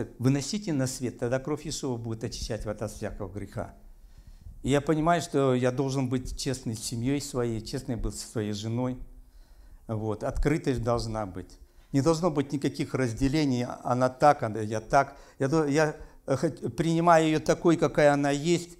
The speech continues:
с её характером, а, подстраивая какие-то вещи, чтобы не огорчать и не обидеть, потому что она научена по своей жизни так, я научен так. Но Господь свёл нас, чтобы мы, э, пришли к единству, стали, стали одной плотью.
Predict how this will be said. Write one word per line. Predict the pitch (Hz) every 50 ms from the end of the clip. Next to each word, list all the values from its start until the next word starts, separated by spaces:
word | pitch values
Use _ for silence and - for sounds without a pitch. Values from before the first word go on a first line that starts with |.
| -
с | - - - -
её | 151 165 175 175
характером, | 175 - 160 139 139 123 117 - - 127 107 101 92 98 - - _ _ _ _ _ _ _ _ _ _ - -
а, | - 147 131 127 127 127 123
подстраивая | 117 - - 147 139 - - - - 170 170 165 160 160 151 147
какие-то | 131 - 143 - - 151 135 135 - 147 143
вещи, | 135 139 139 131 - -
чтобы | 135 - - 143 123 117 139 139 127 - - - - -
не | - 139 139
огорчать | 139 131 131 147 139 131 - - 180 170 170 170 -
и | 123
не | 120 120 123
обидеть, | 123 123 120 131 156 160 160 -
потому | - 127 - - 120 123
что | 117 - - 131 123 123 - -
она | - 135 127 131 139
научена | 139 143 139 135 135 131 - 139 135 131
по | 135 139
своей | 127 - 151 143 139
жизни | 135 120 139 131 120 123 131
так, | 127 - - 156 147 135 - - - - -
я | - 117 135 135
научен | 139 135 127 131 127 123 123 - - 123 113
так. | - - 113 98 82 - - - - - - - -
Но | 131 131
Господь | 175 175 175 - 196 185 185
свёл | - - 196 208 190
нас, | 165 143 123 113 -
чтобы | - 135 113 135 131
мы, | 131 135 139 139 135 131 127 - - - - - - -
э, | - 123 127 127
пришли | 143 - 139 135 131 - - 151
к | - -
единству, | 156 143 131 139 165 175 170 175 - 120
стали, | 123 - 135 127 120 117 117 135
стали | - - - 131 123 120
одной | 120 117 120 120 123 123
плотью. | 123 - 131 135 127 120 127 - 110 101